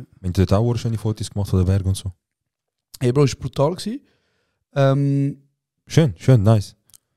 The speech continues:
Speaker 2: und was ich noch wollte sagen
Speaker 1: Also, das
Speaker 2: ist
Speaker 1: heißt, bei dir läuft?
Speaker 2: Hey, Bro, ja, bei mir läuft. Ähm, ich und so zwei Schwestern, zwei Cousinen, keine Ahnung wie viel, ihre Freunde, Bruder. Ey, look, im schlimmsten Fall,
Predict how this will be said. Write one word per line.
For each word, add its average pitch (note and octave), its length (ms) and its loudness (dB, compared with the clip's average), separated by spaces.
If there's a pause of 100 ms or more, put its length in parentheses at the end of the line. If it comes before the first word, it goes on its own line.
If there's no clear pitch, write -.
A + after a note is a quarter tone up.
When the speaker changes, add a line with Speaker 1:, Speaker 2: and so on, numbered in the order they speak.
Speaker 2:
und C#3+ 480 -2
was C#3 160 0
ich - 40 -6
noch C#3 100 0
wollte C3+ 160 -4
sagen D3 260 -4
Speaker 1:
Also, - 60 -2
das C3+ 80 2
Speaker 2:
ist G#2+ 60 2
Speaker 1:
heißt, G2 120 -2
bei G2+ 80 -2
dir G#2+ 120 2
läuft? G2+ 260 -4 (680)
Speaker 2:
Hey, C#3 120 -2
Bro, A#3+ 140 2
ja, A#3+ 120 2
bei - 160 -10
mir D#3 60 -2
läuft. E3 240 -8 (520)
Ähm, C#3 680 -4
ich D#3+ 260 -6
und B2+ 360 -4 (680)
so B2+ 200 -12
zwei C#3+ 180 -14
Schwestern, G#3+ 520 -4
zwei C3+ 180 -12
Cousinen, G3 500 -8
keine F3+ 180 -4
Ahnung F#3+ 120 -4
wie F#3 100 -10
viel, G3 280 -8
ihre A#2+ 200 0
Freunde, G3+ 380 -4
Bruder. F#3 340 -4 (920)
Ey, D3+ 100 2
look, A3 200 2 (140)
im D3+ 160 0
schlimmsten A3 320 -4
Fall, G3 320 -4